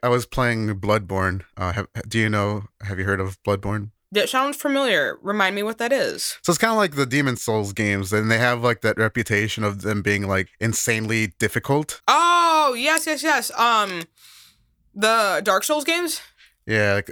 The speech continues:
Speaker 1: Dark Souls,
Speaker 2: Okay.
Speaker 1: Demon Souls, Bloodborne, they're all, like, very
Speaker 2: They're
Speaker 1: just
Speaker 2: all from, like, the same creator or
Speaker 1: Uh, they're,
Speaker 2: company?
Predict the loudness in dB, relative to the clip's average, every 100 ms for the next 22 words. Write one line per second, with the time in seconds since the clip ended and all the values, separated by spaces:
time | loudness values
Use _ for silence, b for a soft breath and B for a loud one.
0 | -2 0 0 0 0 2 2 2 2 0
1 | 0 0 2 0 -2 0 0 2 2 2
2 | 2 2 4 2 0 -2 0 0 2 0
3 | -2 0 2 4 2 2 0 -4 -4 -2
4 | -2 -2 -2 -2 0 0 0 -2 -4 -2
5 | -2 -2 -4 0 2 4 4 2 2 0
6 | 2 0